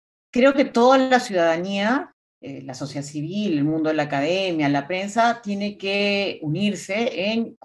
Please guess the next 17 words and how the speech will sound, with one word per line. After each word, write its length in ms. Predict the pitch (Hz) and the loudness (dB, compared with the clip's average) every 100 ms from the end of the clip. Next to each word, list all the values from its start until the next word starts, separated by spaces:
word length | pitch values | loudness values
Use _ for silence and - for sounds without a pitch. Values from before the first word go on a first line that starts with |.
| - | -6
justamente 480 | 254 262 262 254 247 | 2 6 6 6 2
hacer 240 | - 226 | 2 0
este 200 | 220 226 | 0 -4
esfuerzo 500 | 208 214 208 233 214 | -4 -2 -2 -2 -4
de, 180 | 170 - | -4 -6
de, 300 | - 151 - - | -8 -6 -6 -6
de, 300 | 147 - - | -6 -6 -4
de 80 | 156 | 0
evaluación 560 | 135 131 143 185 190 | 0 0 -2 -4 -4
y 100 | 151 | -6
crítica, 460 | - 185 127 - - | -12 -14 -10 -10 -8
creo, 340 | 156 147 147 | -6 -4 -4
porque 220 | - - | -8 -16
si 180 | 143 147 | -12 -6
no 220 | 151 208 | -2 0
estamos, 540 | 202 - 156 160 170 - _ - - _ _ _ | 0 -2 -4 -4 -6 -12 _ -20 -20 _ _ _
eh, 560 | 147 131 131 127 123 | -6 -4 -2 -2 -2